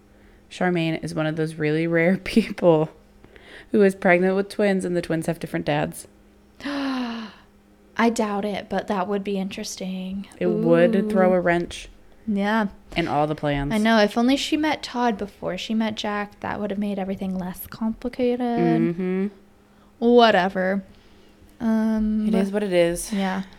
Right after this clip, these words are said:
Speaker 2: You know what? Speaking of side characters, let's bring in another side character that we met for the first time this episode. We get a brand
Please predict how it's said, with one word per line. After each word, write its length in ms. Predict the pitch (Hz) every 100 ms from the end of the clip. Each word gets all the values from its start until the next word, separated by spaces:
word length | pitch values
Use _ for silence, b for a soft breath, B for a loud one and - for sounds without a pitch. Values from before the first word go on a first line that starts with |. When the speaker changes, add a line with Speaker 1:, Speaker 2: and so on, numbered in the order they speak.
| B B B B -
Speaker 2:
You 200 | 320 381
know 120 | 427
what? 240 | 440 -
Speaking 440 | - - 392 392 370
of 100 | 311
side 440 | - 262 294 302
characters, 640 | - 190 180 - 196 196 285
let's 200 | 381 269
bring 320 | 254 254 247
in 420 | 208 185 175 196 - - _ _ - _ _ -
another 340 | 240 277 370
side 360 | 370 220 190 190
character 640 | - 185 180 - - 196
that 180 | 196 -
we 240 | 202 190 190
met 420 | 196 190 - - -
for 100 | 233
the 80 |
first 460 | 196 - 190 - -
time 460 | - 190 185 196 294 B B
this 220 | 247 233 -
episode. 500 | 214 220 - 262 359 - B B B -
We 240 | 214 277 339
get 240 | 233 -
a 80 | 202
brand 640 | 190 202 202 277 302 220